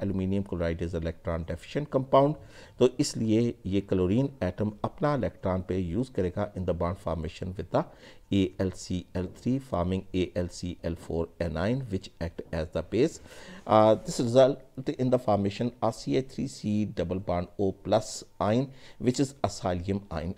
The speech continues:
Acylium ion इस रिएक्शन के लिए जो है वो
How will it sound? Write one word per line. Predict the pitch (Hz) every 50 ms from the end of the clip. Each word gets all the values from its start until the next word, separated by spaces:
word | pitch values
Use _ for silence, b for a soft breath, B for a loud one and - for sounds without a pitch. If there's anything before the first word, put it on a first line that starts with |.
| - -
Acylium | - - - 170 165 170 180 185 185 180 - - -
ion | 113 113 117 120 123 - -
इस | - - - -
रिएक्शन | 87 82 87 85 - - - - - -
के | 87
लिए | 82 85 90 120 180 233 - - b b b b b b b b b b b b b b 104
जो | 107 110
है | 110 107 110 - -
वो | 113 113 120 -